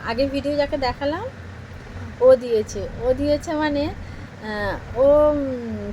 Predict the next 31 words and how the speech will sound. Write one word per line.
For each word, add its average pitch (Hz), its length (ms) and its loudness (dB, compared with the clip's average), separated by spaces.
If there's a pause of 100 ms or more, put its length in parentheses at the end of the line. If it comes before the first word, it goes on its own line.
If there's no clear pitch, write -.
ছটা 311 600 2 (260)
এ 466 180 6
করেছিল, 233 520 2 (520)
মানে 214 200 -8
ওর 226 140 0
বাবা 240 460 0 (420)
ওকে 247 140 0
টাকা 254 300 0
দিয়েছিল, 285 440 0
উম, 302 160 0 (960)
কিছু 277 240 -6
কেনার 269 300 2
জন্য। 233 220 4
ও 269 180 4
কী 302 160 -4
করেছে, 320 480 2 (460)
নিজের 285 340 2
জন্য 330 180 0
কিছু 320 220 -4
কেনেনি। 262 360 -2
কেন, 277 180 -2
ওকে 269 320 0
না 359 140 -2
আমি 277 240 0
কিছুদিন 285 340 -4
আগে 277 180 0
একটা 285 260 -2 (100)
খুব 330 180 -8
ভালো 240 220 2
ড্রেস 262 260 0
দিয়েছিলাম, 262 560 -2